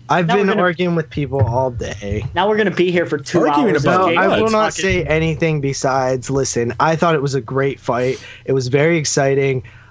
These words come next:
Speaker 1: Um, boxing as a whole, I think, is a boring <laughs> fucking sport, man. But every once in a while, when you have these high-profile guys fighting, and the fight actually lives up to it, unlike Mayweather Pacquiao, it can be a fantastic time.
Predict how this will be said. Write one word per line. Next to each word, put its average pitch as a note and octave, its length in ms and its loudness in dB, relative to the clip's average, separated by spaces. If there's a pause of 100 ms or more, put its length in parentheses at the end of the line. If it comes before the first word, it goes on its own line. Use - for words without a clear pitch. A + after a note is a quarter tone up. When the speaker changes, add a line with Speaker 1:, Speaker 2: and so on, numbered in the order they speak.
Speaker 1:
Um, A#2+ 420 0
boxing F3+ 640 2
as D3 240 0
a C3+ 60 0
whole, C#3 460 0
I C3 120 0
think, - 260 -2
is C3 180 -2
a B2+ 40 2
boring B2+ 480 0
<laughs> - 140 -4
fucking - 300 2
sport, C3+ 480 0
man. C3 260 2 (320)
But D#3+ 300 2
every D#3 240 2
once E3 260 0
in D3 80 0
a D3 40 0
while, C#3 300 2
when C3+ 180 0
you C3 100 0
have C3+ 140 0
these B2 180 -4
high-profile C#3 760 0
guys A#2+ 400 0
fighting, B2+ 460 0 (260)
and C#3 160 2
the B2 60 0
fight G#3 260 2
actually D#3+ 300 2
lives C#3 240 0
up B2+ 140 0
to C3 160 2
it, B2 60 0
unlike B2+ 380 -2
Mayweather A#2 400 0
Pacquiao, D#3+ 720 0 (380)
it E3 200 0
can D#3+ 180 0
be C#3 240 0
a C3 120 2
fantastic B2 760 -2
time. C#3 440 0